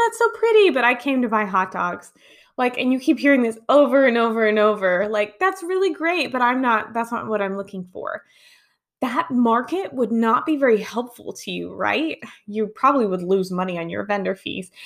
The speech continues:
but that would be because those customers in that situation are not relevant to you. So one reason that using S E O in your Etsy shop helps you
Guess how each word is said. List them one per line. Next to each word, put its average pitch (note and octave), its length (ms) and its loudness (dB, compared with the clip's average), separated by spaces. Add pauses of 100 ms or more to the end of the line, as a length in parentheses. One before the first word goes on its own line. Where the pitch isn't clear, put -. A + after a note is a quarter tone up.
(200)
but - 120 -16
that C#4 100 2
would C#4+ 100 0
be D4+ 120 6
because B3+ 320 0
those C#4 340 2
customers G#3+ 580 -6
in G#3+ 80 -2
that - 180 -6
situation A3+ 600 -6 (100)
are G3+ 100 -6
not F3+ 240 -4
relevant F#3+ 480 -2
to - 140 -12
you. - 200 -8 (1000)
So C4 560 2 (160)
one C4 720 0
reason F#3 800 -4 (1400)
that G3+ 260 0
using G#3+ 380 4
S F#3+ 220 -4
E G3 120 0
O F3 200 -2
in F#3+ 200 -6
your F3+ 120 -6
Etsy F3+ 360 -8
shop D#3 480 -6 (760)
helps - 440 -2
you E3 280 -4